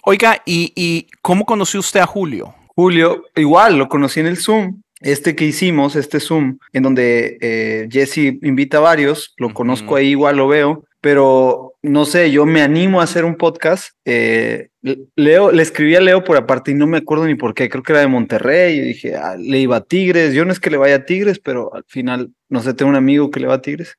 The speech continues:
Speaker 2: entonces, no sé, por
Speaker 1: <laughs>
Speaker 2: alguna razón le escribí a Leo y él me animó a hacer el podcast, ¿no? Cuando yo empecé a escuchar podcast de, de alguien que hacía podcast, yo dije, no sé, eh, me gusta escuchar eso y creo que yo puedo hacer eso,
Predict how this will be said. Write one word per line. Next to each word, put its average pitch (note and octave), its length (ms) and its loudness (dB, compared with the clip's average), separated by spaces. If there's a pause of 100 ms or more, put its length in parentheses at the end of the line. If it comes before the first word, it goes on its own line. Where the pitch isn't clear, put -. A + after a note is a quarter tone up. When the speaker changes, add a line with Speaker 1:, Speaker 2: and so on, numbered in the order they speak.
Speaker 2:
entonces, D#3+ 220 0
no G3 120 2
sé, F#3+ 120 2
por D#3+ 160 4
Speaker 1:
<laughs> - 0 -
Speaker 2:
alguna D#3+ 260 4
razón E3+ 300 4
le E3+ 80 4
escribí D3 380 2
a E3 60 4
Leo D#3 440 2
y C3+ 120 0
él D3 120 4
me E3+ 100 4
animó C3 380 2
a C3+ 60 0
hacer C3 180 -4
el A#2 100 -8
podcast, B2+ 400 -14 (340)
¿no? B2 260 -14
Cuando C#3 220 2
yo D3 120 2
empecé F3+ 220 0
a F#3 40 0
escuchar F3 440 -2
podcast G3 540 0
de, B2+ 360 -4
de B2 160 -4
alguien D3 360 0
que C3+ 120 -4
hacía B2+ 240 -4
podcast, D#3 580 -6
yo C3 320 0
dije, C3+ 380 0 (340)
no D3+ 220 0
sé, F3 220 -2
eh, D#3+ 240 0
me C#3+ 160 2
gusta G#3 500 2
escuchar F#3+ 400 -2
eso G3 300 2
y D3+ 240 -2 (340)
creo E3+ 400 6
que G3 140 -2
yo E3+ 100 2
puedo E3 200 0
hacer D3+ 200 -2
eso, B2+ 240 -8